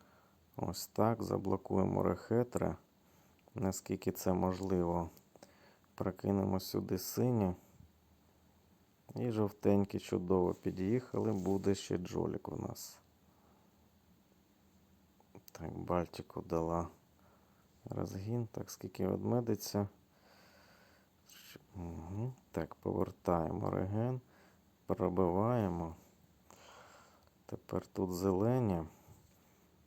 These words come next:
Ну, не думаю, що Салі якось дуже сильно нам вдарить. Так, б'ємо. Активуємось.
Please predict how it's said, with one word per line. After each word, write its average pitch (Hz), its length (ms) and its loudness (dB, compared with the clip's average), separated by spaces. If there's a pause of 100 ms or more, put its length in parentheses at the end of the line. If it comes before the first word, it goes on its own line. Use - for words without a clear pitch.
(460)
Ну, 165 260 -8 (680)
не 92 280 -4 (100)
думаю, 90 320 0
що - 200 -10
Салі 85 480 0
якось 90 340 -4
дуже 95 300 -6
сильно 90 400 -4
нам 95 200 -4
вдарить. 123 600 -4 (3250)
Так, 82 320 -8 (100)
б'ємо. 98 760 0 (840)
Активуємось. 95 1200 -4